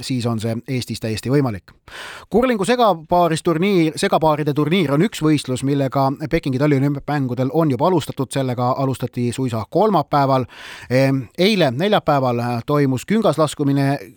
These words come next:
küngaslaskumise esimene kvalifikatsioonivõistlus ning pandi litter mängu ka naiste jäähokiturniiril, kus on praeguseks sündinud ka esimene üllatus, sest maailma edetabelis üheteistkümnendal kohal paiknev Taani naiskond pidi täna hommikul tunnistama neist üheksa kohta tagapool asuva Hiina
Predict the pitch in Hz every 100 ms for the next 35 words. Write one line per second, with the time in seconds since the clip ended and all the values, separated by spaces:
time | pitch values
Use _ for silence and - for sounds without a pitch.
0 | _ 180 175 131 202 - 139 135 160 151
1 | 131 139 120 123 - 202 226 165 160 -
2 | 143 - - - - 165 - 226 202 175
3 | 220 175 143 180 170 143 151 147 143 -
4 | 170 143 127 139 127 143 135 120 120 135
5 | 120 123 135 117 120 - 139 123 120 117
6 | 127 120 160 180 127 - 120 - 123 117
7 | 117 110 113 113 113 - _ 139 123 135
8 | - 123 117 117 131 120 123 127 123 165
9 | 170 131 127 117 120 110 202 185 196 185
10 | 214 180 - 147 175 170 139 151 147 131
11 | - - - 127 165 - 175 196 180 190
12 | 165 151 185 185 151 147 147 151 139 127
13 | 202 190 123